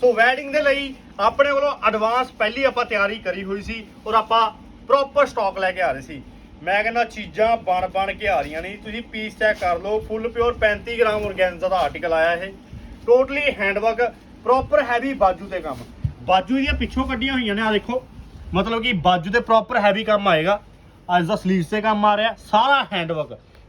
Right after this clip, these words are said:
ਫੁੱਲ ਪਿਓਰ ਪੈਂਤੀ ਗ੍ਰਾਮ ਔਰਗੈਂਜ਼ਾ ਦਾ ਇਹ ਆਰਟੀਕਲ,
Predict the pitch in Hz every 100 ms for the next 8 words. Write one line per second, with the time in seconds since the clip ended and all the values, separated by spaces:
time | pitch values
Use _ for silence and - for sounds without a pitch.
0 | - 233 254 262 269 254 233 220 254 254
1 | 240 233 247 220 185 196 196 185 214 220
2 | 202 170 180 208